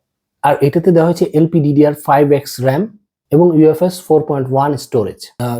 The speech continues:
so এই ডিভাইসটা কিন্তু হালকা পাতলা গরম হয়, so হেভি গেমিংয়ে এই ডিভাইসটা বেশ ভালোই গরম হয়। তাছাড়া এর সাইডে মেটাল ফ্রেম থাকার কারণে এই গরমটা মনে হয় আরো বাড়িয়ে দেয়। এই ডিভাইসটা দিয়ে পাবজি, Call of Duty, Genshin Impact এই সবগুলো গেমই আমি খেলেছি এবং তেমন একটা ফ্রেম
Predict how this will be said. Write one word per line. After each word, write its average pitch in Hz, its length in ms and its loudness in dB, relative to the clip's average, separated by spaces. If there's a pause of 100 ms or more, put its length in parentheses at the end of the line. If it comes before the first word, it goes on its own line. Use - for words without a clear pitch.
so - 120 0
এই 185 80 6
ডিভাইসটা 202 360 2
কিন্তু 233 200 -2
হালকা 190 260 -2
পাতলা 202 260 0
গরম 156 300 2
হয়, 151 120 -6 (380)
so 170 100 0 (100)
হেভি 165 320 2
গেমিংয়ে 208 380 4
এই 160 100 2
ডিভাইসটা 156 380 0
বেশ 151 200 0
ভালোই 139 260 2
গরম 135 320 0
হয়। 170 120 -8 (460)
তাছাড়া 160 260 0
এর 165 60 4
সাইডে 151 340 0
মেটাল 131 280 2
ফ্রেম 165 180 0 (100)
থাকার 151 200 -6
কারণে 139 300 2
এই 120 200 -4 (100)
গরমটা 143 300 2
মনে 147 160 -6
হয় 160 160 -8 (100)
আরো 131 160 2
বাড়িয়ে 110 360 -2
দেয়। - 140 -20 (680)
এই 160 80 2
ডিভাইসটা 190 320 2
দিয়ে 214 140 4
পাবজি, 165 420 2 (140)
Call 147 200 4
of 151 140 0
Duty, 151 320 4 (260)
Genshin 139 340 -4
Impact 139 340 -4
এই 127 60 -10
সবগুলো 151 360 0
গেমই 143 260 0
আমি 135 160 -2
খেলেছি 123 380 -6 (400)
এবং 143 540 2
তেমন 170 200 2
একটা 170 180 -2
ফ্রেম 160 300 2